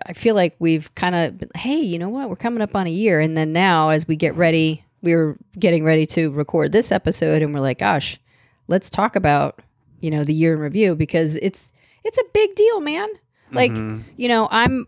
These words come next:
Speaker 1: I'm not surprised by our commitment because we are very committed individuals. We're committed to our business. We're obviously committed to our relationship. We're,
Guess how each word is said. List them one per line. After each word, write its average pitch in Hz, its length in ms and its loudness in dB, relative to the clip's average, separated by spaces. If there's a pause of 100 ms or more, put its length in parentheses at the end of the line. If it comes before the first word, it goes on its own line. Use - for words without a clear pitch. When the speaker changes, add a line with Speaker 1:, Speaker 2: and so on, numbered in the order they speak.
(140)
Speaker 1:
I'm 262 200 2
not 285 200 2
surprised 277 760 -4
by 240 220 4
our 254 120 0
commitment 269 680 -6
because 180 320 0
we 202 320 2
are 175 540 2
very 175 340 2
committed 165 420 -2
individuals. 165 760 2
We're 160 120 0
committed 170 340 -4
to - 80 -4
our 143 120 0
business. 160 500 2
We're 147 80 2
obviously 160 340 0
committed 151 300 0
to - 100 -2
our 143 140 2
relationship. 151 640 0
We're, - 120 -6